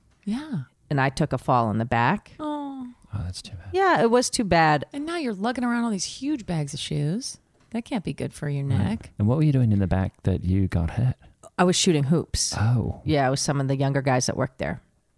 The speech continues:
Speaker 3: Okay.
Speaker 2: So s-, myself and the three guys that worked there, we were training for a Tough Mudder.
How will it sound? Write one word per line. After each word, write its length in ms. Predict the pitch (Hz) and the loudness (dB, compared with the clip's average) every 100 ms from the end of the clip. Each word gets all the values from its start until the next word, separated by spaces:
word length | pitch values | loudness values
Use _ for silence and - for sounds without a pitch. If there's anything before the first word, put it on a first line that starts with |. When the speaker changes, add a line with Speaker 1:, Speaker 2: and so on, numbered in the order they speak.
| - | -4
Speaker 3:
Okay. 220 | 190 170 | 0 2
Speaker 2:
So 180 | - 220 | 4 4
s-, 160 | - - | 2 0
myself 680 | 208 208 185 180 240 226 | 0 2 2 4 4 4
and 100 | 220 | 4
the 60 | 165 | 0
three 220 | - 180 | 2 2
guys 280 | 156 143 143 | 4 2 2
that 60 | - | 0
worked 180 | 139 - | -2 0
there, 100 | 143 | 0
we 100 | 139 | 2
were 100 | 135 | 0
training 280 | - 123 117 | 0 0 0
for 120 | 123 | -2
a 40 | |
Tough 240 | 107 101 - | -2 -2 -2
Mudder. 380 | 120 135 196 | 0 2 0